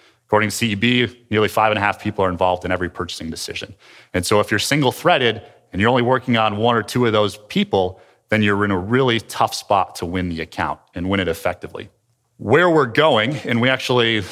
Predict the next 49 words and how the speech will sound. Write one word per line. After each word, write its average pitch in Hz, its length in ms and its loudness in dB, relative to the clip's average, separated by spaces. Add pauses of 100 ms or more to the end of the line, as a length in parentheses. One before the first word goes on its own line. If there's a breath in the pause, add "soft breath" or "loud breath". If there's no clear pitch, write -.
learned 110 360 0
this 104 260 -2
from, 98 540 0
uh, 90 460 2 (200)
a 101 60 -4
customer, 98 600 -2 (100)
uh, 87 240 -2
they're 98 100 -2
now 117 160 4
a 101 40 -2
customer, 95 440 -2
they 87 160 -2
were 98 220 0
a 101 80 0
prospect 90 520 -2
of 82 80 -6
ours, 87 300 0 (380 loud breath)
and 95 640 0 (380)
we 131 120 4
became 117 300 0
a 92 60 0
prospect 110 480 0
of 82 100 -6
theirs 120 400 2
because 98 320 -4
we 101 100 0
were 101 100 2
sort 95 180 -2
of 90 40 -6
doing 98 200 0
some 92 160 -6
interesting 92 540 -6 (260 loud breath)
stuff 104 260 0
on 95 160 2
their 113 120 2
website, 107 540 0
and 101 100 -2
it - 20 0
was 104 100 0
something 165 260 0
that 120 100 2
we 107 100 -2
never 120 200 0
really 101 200 0
thought 123 320 2
of, 90 200 -2 (540 loud breath)
but 107 100 2
it's 107 220 -2
really 101 400 0